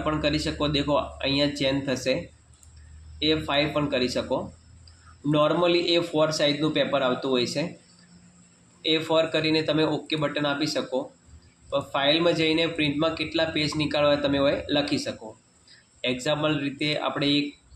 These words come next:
નીકાળી દઈએ અને પાંચ પેજ કાઢવા છે. તો પાંચ લખી પ્રિન્ટ કહો તો એપ્લાય ઉપર ક્લિક આપો એટલે પેજ નીકળી જાય. ફાઇલમાં મેં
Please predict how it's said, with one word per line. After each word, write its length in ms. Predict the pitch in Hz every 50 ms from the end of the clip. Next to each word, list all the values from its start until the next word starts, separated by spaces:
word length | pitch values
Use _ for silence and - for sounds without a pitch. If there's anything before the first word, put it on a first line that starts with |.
| - - 143
નીકાળી 360 | 139 135 139 160 156 151 135 127
દઈએ 280 | 123 123 123 127 147 - - - 135
અને 120 | 131 135 135 - -
પાંચ 260 | 147 143 147 143 - -
પેજ 260 | - 131 135 139 139 - - -
કાઢવા 320 | 143 139 135 139 135 127 117 -
છે. 140 | - 110 104 107 107 - - - - - - - - - - - - - - -
તો 100 | - 131 - -
પાંચ 240 | 156 165 165 - 165 160
લખી 240 | 160 151 - 165 151 - - -
પ્રિન્ટ 220 | 147 160 165 165 160
કહો 80 | - -
તો 160 | 151 156 147
એપ્લાય 260 | 151 151 151 151 151 151
ઉપર 140 | - 147 - -
ક્લિક 180 | 151 147 143 151 147
આપો 180 | 147 - 151 139
એટલે 160 | 135 131 135 - -
પેજ 240 | 131 139 156 - - - - -
નીકળી 340 | 143 143 135 135 123 113 113
જાય. 220 | 107 104 107 - - - - - - - - - - - - - - - - - - - - - - - - - - - - _ - _ _ _ - - _ - - - _ - - - - - - - - -
ફાઇલમાં 440 | 143 139 151 165 170 175 175 175 175 170
મેં 200 | 170 165 -